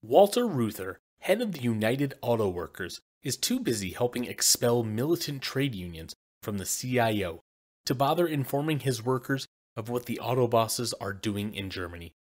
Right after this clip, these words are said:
And his brother Victor, also a U A W official, is too busy traveling around Europe with Philip Reed, chairman of General Electric, trying to sell workers the idea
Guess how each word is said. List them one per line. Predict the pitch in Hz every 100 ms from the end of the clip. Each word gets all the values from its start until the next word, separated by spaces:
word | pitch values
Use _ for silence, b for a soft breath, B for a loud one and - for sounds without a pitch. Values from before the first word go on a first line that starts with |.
| _ _ _ _ _ -
And | 123
his | 135 110
brother | 170 240 123
Victor, | 95 101 - - - _ _ _ -
also | 185 196 214 214 - B
a | 110
U | 101 90 113 160
A | 131 123
W | 120 110 110
official, | 98 101 - - - 101 _ _ _ -
is | 113 -
too | - 175
busy | 165 135 127
traveling | 113 - 101 104 101
around | 92 90 90 90
Europe | 87 127 139 - b b b
with | 104
Philip | - - 147 139
Reed, | 110 98 90 87 _ _ _ -
chairman | - 165 170 165 160 _
of | - 98
General | - 101 101 101
Electric, | 92 90 85 - - - _ _ _ -
trying | 160 175
to | 170
sell | - 160 160
workers | 143 139 147 131
the | - 113
idea | 104 104 135 131